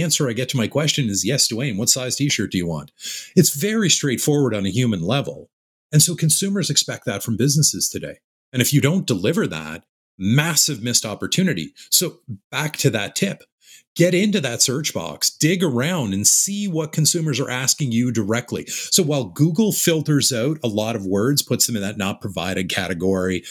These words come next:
won't give you the information, your Google Analytics, or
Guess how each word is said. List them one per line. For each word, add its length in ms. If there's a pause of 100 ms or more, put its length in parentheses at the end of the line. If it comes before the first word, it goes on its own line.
(120)
won't 240
give 180
you 100
the 140
information, 560
your 120
Google 260
Analytics, 720
or 100